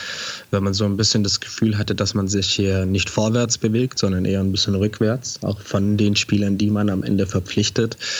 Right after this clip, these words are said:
Ähm, man muss sagen, dass, ähm, sowohl Beck als auch, äh, als auch Aogo sich gegen Ende der Saison, Beck mit, mit der Verletzung am Ende, aber vor allem dann auch Aogo, sich auch gesteigert haben.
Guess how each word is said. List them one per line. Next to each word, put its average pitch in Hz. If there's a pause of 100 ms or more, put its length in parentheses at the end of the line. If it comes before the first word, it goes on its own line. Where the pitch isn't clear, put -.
(480)
Ähm, 98 (1500)
man 131
muss 151
sagen, 101
dass, -
ähm, 98
sowohl 104
Beck 107
als -
auch, 110 (240)
äh, 101 (260)
als 117
auch 107
Aogo 107
sich 104 (260)
gegen 107
Ende 110
der 104
Saison, 95 (280)
Beck 95
mit, -
mit -
der 107
Verletzung 95
am -
Ende, 95
aber 101
vor 104
allem 110
dann 101
auch 104
Aogo, 104 (260)
sich -
auch 104
gesteigert 101
haben. 92